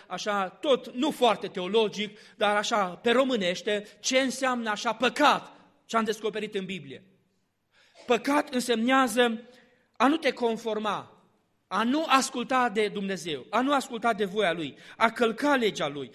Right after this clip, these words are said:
a trece dincolo de limitele stabilite, a rata ținta. În, aceasta însemnează, potrivit Sfintelor Scripturi, păcat. A nu asculta de Dumnezeu, a încălca voia Lui, a trece limitele stabilite de El,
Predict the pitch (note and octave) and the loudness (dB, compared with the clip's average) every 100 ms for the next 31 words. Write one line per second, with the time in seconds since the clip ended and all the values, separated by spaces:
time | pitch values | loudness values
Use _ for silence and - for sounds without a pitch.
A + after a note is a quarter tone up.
0 | - - A3+ D#4 E4+ D#4 A#3 D#4+ E4+ D4 | -8 -2 0 0 0 0 0 0 0 0
1 | C4+ A3+ B3+ C4+ A#3 A3+ G#3 G3+ G#3 F#3+ | 0 2 0 -2 -4 -6 -6 -4 -4 -4
2 | G#3 F3 C#3+ A#2 _ _ _ _ _ - | -8 -10 -14 -16 _ _ _ _ _ -2
3 | - C#4+ D4 D4 D#4+ D#4 F#4 F4 A3+ E3 | 6 8 8 6 4 4 -2 -4 -6 -6
4 | C3+ - _ _ _ _ _ _ _ _ | -10 -14 _ _ _ _ _ _ _ _
5 | _ - B3 A#3+ - A#3+ B3 F4+ E4+ C4+ | _ -2 -2 -2 -4 -2 0 0 0 -2
6 | B3+ B3+ B3+ C#4 B3+ A#3+ A3 - - D#4+ | -4 -4 -2 0 0 0 -2 -6 -4 -4
7 | B3 A3+ A3+ B3+ A3+ A3+ G#3 - F#3+ G#3+ | -2 -6 -6 -8 -6 -4 -4 -6 -4 -2
8 | F#3 E3+ A3+ G#3+ F#3+ C#3 - _ _ _ | -4 -4 -6 -4 -4 -6 -14 _ _ _
9 | - F3+ F#3 D4+ D#4+ - C4+ C4 B3+ B3 | -4 -2 2 2 2 -4 -6 -4 -4 -6
10 | A#3+ A#3 A#3+ A3+ A3 G#3 F#3+ F3 D3+ A3 | -6 -4 -4 0 0 0 -2 -4 0 4
11 | C4+ C#4 B3+ B3 B3 G#3 - A#3+ A3+ D4 | 4 2 -2 -2 -4 -6 -4 0 2 0
12 | D#4 B3 A#3 F4+ E4+ A#3+ G#3+ G3 G#3 F#3+ | 0 0 0 -2 -4 -2 -2 -2 -2 -2
13 | G3+ A#3+ G3+ D#3 D3 E3 A3+ | -4 -6 -6 -6 -6 -6 -6